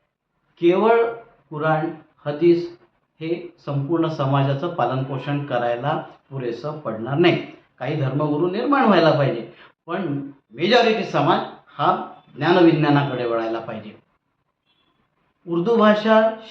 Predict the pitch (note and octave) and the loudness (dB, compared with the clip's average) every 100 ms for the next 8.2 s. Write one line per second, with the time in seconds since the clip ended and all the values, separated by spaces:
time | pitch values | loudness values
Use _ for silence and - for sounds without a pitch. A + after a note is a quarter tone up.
0 | - F3+ G#3+ G#3 G#3 G#3+ A3 G#3+ G#3+ - | -4 0 0 2 2 2 2 0 0 0
1 | E3+ A3+ G#3+ G#3 G3 E3+ D3 B2 - - | -2 -2 -2 -2 4 4 4 -2 -8 -16
2 | _ _ - C#3 D#3+ C#3 C#3+ F3 G#3 G#3+ | _ _ -16 -10 -6 0 2 4 4 2
3 | - F3 F3 G3+ G3+ F3+ E3+ D#3+ C#3 - | -2 -4 -4 -2 0 4 4 4 2 -4
4 | - _ _ _ _ E3+ F#3 G3+ G#3+ F#3 | -14 _ _ _ _ 0 2 2 0 0
5 | G#3 G3 F#3+ G#3+ G#3+ G#3 - F3+ G#3 A3 | 2 2 2 0 0 -2 0 2 4 2
6 | G3+ G#3 A3 G3+ B3+ - G#3 F3+ E3+ E3 | 2 2 2 2 0 2 2 4 4 4
7 | D#3+ D#3+ - - _ F3 F#3+ G3+ G3+ G3 | 0 -4 -8 -18 _ -4 -2 -4 -4 -4
8 | F#3 G#3+ | -4 -6